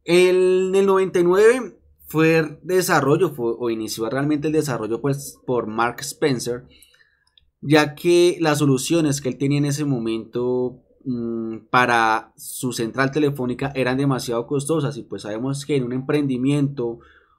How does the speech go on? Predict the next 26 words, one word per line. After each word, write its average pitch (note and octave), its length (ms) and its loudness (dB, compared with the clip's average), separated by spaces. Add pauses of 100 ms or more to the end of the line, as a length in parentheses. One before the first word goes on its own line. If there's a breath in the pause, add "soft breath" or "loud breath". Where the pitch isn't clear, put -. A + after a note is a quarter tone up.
(140)
o A#2+ 220 -2
en A#2 180 0
un, A#2+ 680 -4 (340)
un B2+ 640 -2
crecimiento D3+ 680 4
de C#3 60 4
empresa C3+ 720 0 (580)
que C3 120 2
arranca F3+ 460 4
desde C#3+ 220 4
cero B2+ 320 0
sin B2 240 -6
un, A#2+ 300 -8
ningún C3+ 520 0
tipo D#3 260 -4
de C3+ 80 2
apoyo, B2 440 -2 (600 loud breath)
el C#3 200 6
software D#3+ 380 4
libre E3+ 640 4
es C#3 240 4
la D3 100 4
mejor C3 280 0
alternativa B2 720 -2
para A2+ 200 -4
uno. D#3+ 460 2